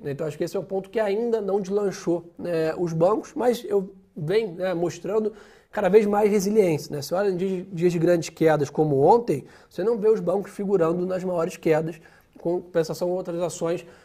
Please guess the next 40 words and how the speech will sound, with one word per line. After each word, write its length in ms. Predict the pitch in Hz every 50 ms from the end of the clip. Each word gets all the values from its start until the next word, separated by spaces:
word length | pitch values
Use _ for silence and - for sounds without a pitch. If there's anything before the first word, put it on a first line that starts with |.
| _ _
é, 100 | - -
que 100 | - -
não 160 | 170 170 180 180
estavam, 460 | 170 - - 170 180 185 185 202 190
voltam 380 | 151 160 151 175 185 190 185
pra 120 | 180 - 185
esse 140 | 175 - 180
destaque. 420 | 185 - - - 175 143 139 - -
Então, 180 | - 220 214
acho 160 | 220 220 208 -
que 240 | - 247 220 240 - - _ _ _ _
isso 240 | - 180 180 - -
é 40 | 208
um 80 | 220 214
sinal, 600 | - - 220 214 196 190 208 226 226 - - - _ _ -
talvez, 320 | 196 185 160 170 190 180
de 160 | 180 190 190
retomada, 680 | 196 208 208 - 226 196 170 165 175 180 180 175 196 - - - _
né, 200 | - 175 180 180
de 120 | 165 175 185
visão, 360 | 233 254 208 190 175 151 143
mas 160 | 147 156 147
sem 200 | - 233 254 240
dúvida 400 | 190 190 214 214 226 240 233 226 - - - _ _
a 140 | - - 160
gente 180 | 180 208 -
tem 120 | - 214 196
se 120 | - 202
frustrado 520 | - - 196 - - - - 180 185 185
também. 360 | 196 196 160 156 170 180 180 170 - - _ _ - -
Estamos 300 | - - - 160 175 170
com 80 | - 190
a 40 | 190
visão 200 | 180 165 185 190
dos 120 | 190 160
bancos 320 | 160 156 156 180 165 - -
boas 260 | 156 156 175 175 175
há 60 | 180
um 60 | 175
bom 200 | 160 175 196 196